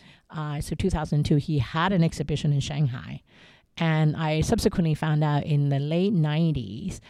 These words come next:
he also, um, did an exhibition in Singapore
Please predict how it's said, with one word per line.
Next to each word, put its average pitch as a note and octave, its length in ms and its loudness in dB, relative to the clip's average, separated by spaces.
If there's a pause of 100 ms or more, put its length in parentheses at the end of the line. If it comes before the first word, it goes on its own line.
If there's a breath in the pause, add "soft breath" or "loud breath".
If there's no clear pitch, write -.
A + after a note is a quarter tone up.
(140 loud breath)
he D#3+ 240 4
also, D3+ 640 6 (160)
um, C#3 600 -6 (400)
did E3+ 140 4
an D3 160 2
exhibition D3 800 2
in D3+ 180 4
Singapore F3+ 720 0